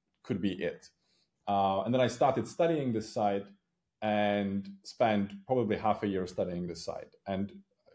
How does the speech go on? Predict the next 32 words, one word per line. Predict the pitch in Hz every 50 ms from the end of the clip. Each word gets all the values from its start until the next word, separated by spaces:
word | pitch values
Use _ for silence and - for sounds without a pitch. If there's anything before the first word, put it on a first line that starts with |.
| _ -
kind | 107 95
of | - -
gave | - 160 151
up | 147 143 -
on | 139 123
the | 117 127 120
idea | 117 107 113 110 107
a |
bunch | 101 95 107 104 -
of | 110 101 -
times | - 135 135 127 120 110 -
because | - 110 107 - 110 104 101 98 95 - - - _ _ _ _ _ _ _ _ _ _ _ _
it | -
just | 107 104 117 110 113 -
seemed | - 107 101 -
too |
crazy, | 98 - - 98 90 80 - -
honestly. | 76 - - - - - - - - - - _ _ _ _ _ _
Um, | 104 101 104 101
but | 107 107
I | 110
just | 107 107 113 110 - -
couldn't | - - 143 123 107
find | - - - 117 110 107 104 98 98 -
a | 104
reason | 104 95 104 101 98 104 101
for | 90 - 104 98
why | 92 98 95 92 90 92 90 90 90 -
it | 104 98
wouldn't | 98 95 95 92 90 87
work. | 92 98 104 - - _ _ _ _ _ _ _ _ _ _ -
Um, | 110 107 107 104 101 101 101 98 98 101 98 98 -